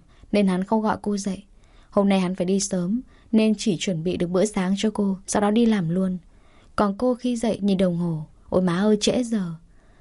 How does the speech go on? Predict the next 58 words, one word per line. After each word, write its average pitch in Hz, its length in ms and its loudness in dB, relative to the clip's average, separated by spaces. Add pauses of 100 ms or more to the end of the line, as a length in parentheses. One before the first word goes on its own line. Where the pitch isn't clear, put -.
(180)
Cô 196 120 4
bắt 233 200 -2
đầu 180 180 0
cuống 185 300 0
cuồng 196 300 2
chạy - 180 -2
ra 240 180 0
khỏi 190 220 0
giường 175 240 2
vệ 175 120 0
sinh 226 240 2
cá 185 140 0
nhân 220 260 4
trong 214 180 2
mười 170 120 4
lăm 180 180 -2
phút. 262 240 -4 (540)
Đi 202 160 4
xuống 196 280 0
nhà 208 200 2
mới 202 120 0
để 202 120 2
ý, 175 300 -4 (260)
từ 220 100 2
nãy 220 180 2
đến 220 240 2
giờ 233 200 0
không 240 220 -2
thấy 220 120 0
hắn. 208 300 -2 (920)
Đi 196 120 4
vào 175 140 2
phòng 165 300 -8
bếp, 226 220 -6 (140)
thấy 202 120 2
bữa 208 160 6
sáng 196 320 -4
được 220 120 0
để 185 120 0
sẵn 220 280 -2
trên 233 200 2
bàn, 175 300 -2 (400)
lấy 185 140 4
điện 202 240 2
thoại 190 200 -4
định 180 240 -4
gọi 170 220 -2
cho 208 160 -4
hắn. 190 260 -2 (240)
Sau 262 200 0
đó 214 220 2
thấy 220 140 2
hôm 247 240 2
nay 247 260 0
chủ 180 160 2
nhật 170 280 -4
cơ 247 100 0
mà. 196 220 -2